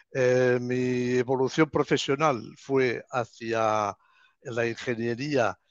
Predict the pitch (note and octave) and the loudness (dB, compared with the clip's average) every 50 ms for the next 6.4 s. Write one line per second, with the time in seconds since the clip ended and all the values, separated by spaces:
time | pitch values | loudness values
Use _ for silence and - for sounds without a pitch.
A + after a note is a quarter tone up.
0 | _ _ _ _ _ - D3+ C#3+ C3+ A#2+ A#2 A2+ A2 - - A#2+ A2 A2 G#2+ A2+ | _ _ _ _ _ -4 -2 0 0 2 0 0 0 -2 -4 -6 -4 -2 -2 -2
1 | A#2 A#2 B2 B2+ B2 A#2+ - C3 A#2+ B2+ D3+ D#3+ - - D3+ - _ - F#3+ D4+ | -2 0 0 0 -2 -2 -4 -6 -4 -2 -2 -2 -2 -4 -10 -16 _ -10 -10 -10
2 | - _ _ _ _ _ _ _ _ _ _ _ _ - C3+ B2+ A#2+ A#2+ A#2+ A#2 | -12 _ _ _ _ _ _ _ _ _ _ _ _ -4 -2 0 2 2 4 4
3 | A#2 A2+ A2+ A2+ A2 A2 A2 - - - _ _ _ _ _ - B2+ A#2 - C#3+ | 4 4 4 2 2 0 0 -2 -6 -10 _ _ _ _ _ -10 -8 -4 -2 0
4 | B2+ B2+ B2+ A2+ A#2+ B2 A#2+ A#2 A#2 A2 - B2+ A#2+ A#2 A2+ - D3 C#3 A#2+ G2+ | 0 0 0 0 2 4 4 4 2 2 -2 -2 -2 -2 -2 0 0 0 -2 -4
5 | F#2 - - - - _ _ _ _ _ _ _ _ - A2+ G#2+ G#2+ G#2 G#2+ A2 | -8 -8 -10 -12 -12 _ _ _ _ _ _ _ _ -10 -6 -4 -4 -4 -4 -4
6 | A2+ A2 A2 G#2+ A2 G#2+ G#2+ G#2 | -6 -8 -8 -8 -8 -10 -10 -12